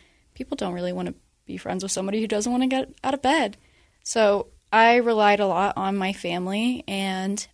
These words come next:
it got to the point where my friends came to me and they were like, "We're worried about you and we're here for you." And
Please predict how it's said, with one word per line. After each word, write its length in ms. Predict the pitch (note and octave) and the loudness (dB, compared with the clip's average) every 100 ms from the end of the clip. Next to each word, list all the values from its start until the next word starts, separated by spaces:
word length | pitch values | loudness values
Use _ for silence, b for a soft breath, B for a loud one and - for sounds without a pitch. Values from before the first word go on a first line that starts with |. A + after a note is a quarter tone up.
| - | -8
it 100 | G3+ | -2
got 180 | G3+ | -2
to 80 | - | -2
the 60 | G#3 | -8
point 440 | - - G3+ G3+ - | -10 -6 -4 -6 -6
where 360 | G#3 G3 G3 | -2 0 0
my 220 | F#3+ G3 | -2 -2
friends 460 | G3 - F#3 F#3+ G3 | -4 -4 -4 -2 -2
came 300 | - G3 F#3+ | -4 -8 -6
to 120 | G3 | -6
me 300 | G3 F#3 G3 - b b b | -6 -6 -8 -10 b b b
and 180 | - F#3+ | -8 -4
they 100 | F#3+ | -4
were 100 | F#3 | -4
like, 180 | F#3 F#3 | -4 -6
"We're 80 | G3+ | -8
worried 240 | G3 G#3 A3 | -6 -6 -6
about 260 | A3+ - | -6 -8
you 200 | - - | -8 -10
and 120 | G#3+ | -8
we're 120 | G#3+ G3+ | -8 -10
here 240 | G#3 G#3 | -8 -10
for 120 | - | -8
you." 240 | - - - | -8 -8 -8
And 180 | - | -10